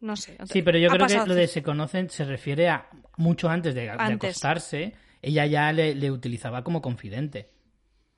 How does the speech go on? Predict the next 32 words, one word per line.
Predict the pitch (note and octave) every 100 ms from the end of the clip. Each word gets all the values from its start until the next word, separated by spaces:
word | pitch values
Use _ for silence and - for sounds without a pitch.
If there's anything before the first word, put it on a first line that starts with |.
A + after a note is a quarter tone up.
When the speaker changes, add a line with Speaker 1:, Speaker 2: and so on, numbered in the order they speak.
| _ _ _
Speaker 2:
¿sabes? | - G#2 G#2+ C#3+
O |
sea, | C3 A2+
que | C3+
le | C3
conoce | C3 C3+ D3 - E3+ G3+ - _
Speaker 1:
Sí. | D3+
Speaker 2:
mucho | D3+ D#3 F3
antes | C#3+ E3+ E3+
de | D3+
que | C3
se | B2+
enrollaran. | A#2+ G#2 C#3 D3+ - - _ _ _ _ _ _ _ - - - _ _
Speaker 1:
Bueno, | D4 A3+ -
en | - C4+
cualquier | C#4 C#4 D#4
caso, | G3+ F#3 G3
yo | G3 C#4+ E4+ -
sí | -
que | C#4+
entiendo | C4 C#4 D4+ E4+
que | C#4
ha |
pasado | C#4 C#4 D4 - -
cierto | - B3+ A#3 G#3
tiempo, | F#3 F3+ F3
unos | E3+ G3 F#3+ G#3+
Speaker 2:
Mm. |
Speaker 1:
meses, | F4 F#4+ F4+ E4
lo | G#3
que | -
sea, | F3+ G3 F3